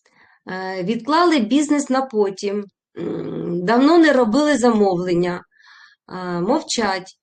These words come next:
випали з процесу. І тут дуже часто їм не потрібна мотивація, їм потрібно просте людське, як ти. Говорили про це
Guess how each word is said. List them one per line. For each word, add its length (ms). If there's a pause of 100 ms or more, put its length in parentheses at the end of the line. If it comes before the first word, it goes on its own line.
(200)
випали 520
з 60
процесу. 720 (1400)
І 460
тут 240
дуже 280
часто 440
їм 680
не 200
потрібна 600
мотивація, 920 (680)
їм 540
потрібно 500
просте 440
людське, 400
як 260
ти. 220 (960)
Говорили 600
про 180
це 240